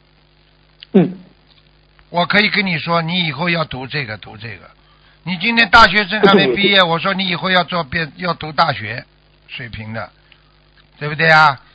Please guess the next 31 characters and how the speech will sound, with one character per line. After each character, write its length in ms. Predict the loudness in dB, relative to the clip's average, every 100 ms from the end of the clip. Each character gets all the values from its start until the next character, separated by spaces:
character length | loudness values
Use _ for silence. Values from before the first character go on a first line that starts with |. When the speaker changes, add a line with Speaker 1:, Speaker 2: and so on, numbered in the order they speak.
| _ _
Speaker 2:
你 120 | -4 2
小 200 | 6 6
学 180 | 6 2
课 180 | 4 6
本， 80 |
Speaker 1:
对， 80 | 8
对， 0 |
对， 140 | 6 6
对， 0 |
对。 20 |
Speaker 2:
你 60 |
连 180 | 6 6
中 160 | 4 2
文 240 | 4 2 -2
字 160 | -4
都 120 | 0 0
没 160 | 0
有 60 | -2
识 240 | -2 -2
几 180 | -4 -4
个， 140 | -2
你 140 | -2 -2
怎 120 | -2
么 120 | -2
读 120 | -2 2
大 180 | 2
学 160 | 2 -4
的 100 | -8
水 180 | -8 -12
课 140 | -12
呀， 140 | -14